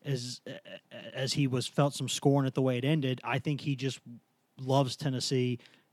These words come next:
and wants Tennessee to be great, and he thinks he's the one who can do it. So he probably, in his mind, could justify doing some things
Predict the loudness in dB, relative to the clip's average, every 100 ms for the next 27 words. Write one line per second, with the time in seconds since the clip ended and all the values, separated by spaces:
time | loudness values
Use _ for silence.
0 | -10 -6 0 0 0 -2 -2 -2 0 0
1 | 0 2 4 4 0 -6 -4 -2 -2 -4
2 | -4 0 2 2 0 0 -2 4 8 10
3 | 8 0 -14 -20 -10 0 2 4 4 0
4 | -4 _ 2 2 4 6 6 8 6 6
5 | 4 4 6 4 4 2 4 6 6 4
6 | 2 2 8 10 10 6 2 2 2 0
7 | -2